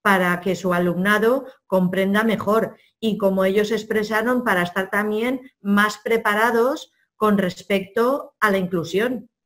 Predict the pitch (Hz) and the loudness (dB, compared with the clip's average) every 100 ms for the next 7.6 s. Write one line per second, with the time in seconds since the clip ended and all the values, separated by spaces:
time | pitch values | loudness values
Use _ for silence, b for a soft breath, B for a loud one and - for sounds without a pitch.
0 | _ _ - 208 202 180 170 170 190 180 | _ _ -6 -2 -2 -2 -6 -4 -4 -2
1 | 220 220 226 - _ - 180 170 - 165 | -2 -2 -4 -8 _ -6 -4 -4 -6 -4
2 | 180 190 202 247 254 247 311 - b b | 0 2 2 2 0 -2 -4 -10 b b
3 | 196 156 190 196 202 208 202 233 254 - | -4 0 0 0 0 -2 0 -2 -4 -8
4 | - 202 190 160 180 170 180 196 202 208 | -4 -2 0 -4 -4 -2 -2 0 -2 -4
5 | B B - 196 190 185 151 208 226 175 | B B -4 0 0 0 -4 0 0 0
6 | 151 - _ _ _ - 185 - 160 196 | -4 -14 _ _ _ -6 -4 -2 -2 0
7 | 226 220 131 120 - | 0 0 -2 -6 -16